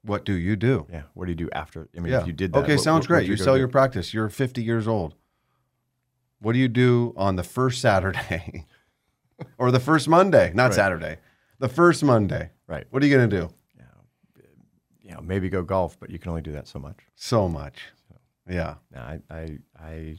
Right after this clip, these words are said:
Speaker 2: don't see myself doing that anytime soon.
Speaker 1: It's, they're interesting questions, right? And
Speaker 2: Yeah.
Speaker 1: I, I, I would think many advisors are, are toyed, struggling with this,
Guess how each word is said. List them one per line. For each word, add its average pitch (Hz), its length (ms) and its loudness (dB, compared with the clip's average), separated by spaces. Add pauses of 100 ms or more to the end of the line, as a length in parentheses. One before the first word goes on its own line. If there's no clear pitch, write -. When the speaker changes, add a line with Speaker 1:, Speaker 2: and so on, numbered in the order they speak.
(120)
Speaker 2:
don't 98 200 -10
see - 140 -12
myself 82 400 -10
doing 64 240 -20
that - 180 -20
anytime - 300 -20
soon. - 220 -20
Speaker 1:
It's, 147 180 -4
they're 156 220 -2
interesting 180 580 0
questions, 131 680 -4
right? 104 180 2
And 123 80 2
Speaker 2:
Yeah. 127 120 4
Speaker 1:
I, - 160 2
I, 147 260 2 (100)
I 123 40 0
would 131 200 -2
think 131 180 -2
many 120 260 0
advisors 92 520 -4
are, 87 380 -4
are 87 320 -8 (120)
toyed, 104 360 -2 (440)
struggling 92 560 0
with 85 200 -6
this, - 360 -6